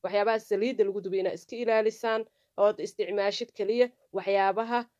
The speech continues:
caafimaadka jirkaaga ku sinaa, sida waxyaabaha spinach-ka cagaarka u badan, loosaska, digiraha, waxyaabahaas aad u isticmaal, iyo galleyga.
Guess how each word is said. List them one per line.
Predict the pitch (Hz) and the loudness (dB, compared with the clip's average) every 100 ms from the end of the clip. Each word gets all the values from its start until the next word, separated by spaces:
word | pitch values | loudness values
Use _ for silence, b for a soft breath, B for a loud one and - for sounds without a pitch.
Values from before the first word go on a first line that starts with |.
| _ - | _ -2
caafimaadka | 196 196 202 220 233 233 | 0 0 0 -2 -2 -6
jirkaaga | 233 233 202 185 | -6 -4 -2 -2
ku | 185 185 | -4 -8
sinaa, | 180 185 | -6 -6
sida | 180 208 208 | -6 -4 -2
waxyaabaha | 196 185 185 208 190 | -2 -2 -2 -2 -4
spinach-ka | - 175 269 247 233 214 - | -8 -4 0 0 0 -6 -6
cagaarka | 185 233 233 220 | 0 0 0 -4
u | 208 | -2
badan, | 220 220 247 - _ _ | -2 -2 -4 -8 _ _
loosaska, | 196 214 226 254 - 262 247 _ _ | 0 0 0 -4 -4 -6 -6 _ _
digiraha, | 185 214 240 254 240 233 - _ | -10 -2 4 4 2 -4 -8 _
waxyaabahaas | 196 202 226 240 233 165 | -4 2 4 4 0 0
aad | 196 170 | -2 -2
u | |
isticmaal, | 180 - 170 185 185 | -8 -10 -6 -2 -2
iyo | 190 175 | -2 -2
galleyga. | 196 233 254 240 | 4 4 4 2